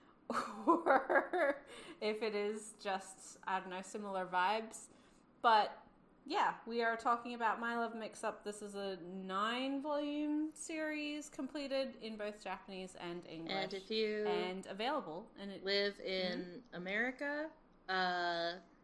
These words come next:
Speaker 1: you can read the entire thing with your,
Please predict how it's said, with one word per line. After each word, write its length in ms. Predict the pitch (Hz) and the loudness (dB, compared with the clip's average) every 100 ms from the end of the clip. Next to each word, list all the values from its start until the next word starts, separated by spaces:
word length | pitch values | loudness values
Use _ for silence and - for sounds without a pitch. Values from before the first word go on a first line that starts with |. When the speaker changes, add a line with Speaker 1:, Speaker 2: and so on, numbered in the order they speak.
| _ 185 | _ -12
Speaker 1:
you 140 | 185 185 | -8 -8
can 200 | 185 185 | -8 -8
read 240 | 175 175 175 | -6 -6 -8
the 80 | |
entire 580 | 175 - - 175 180 185 185 | -10 -10 -8 -6 -4 -6 -6
thing 380 | 240 240 190 190 208 - - - - - | -6 -6 -6 -12 -20 -20 -20 -20 -20 -18
with 400 | 175 196 214 214 - | -4 0 0 -2 -4
your, 640 | 185 185 180 185 190 185 | -2 0 2 4 4 2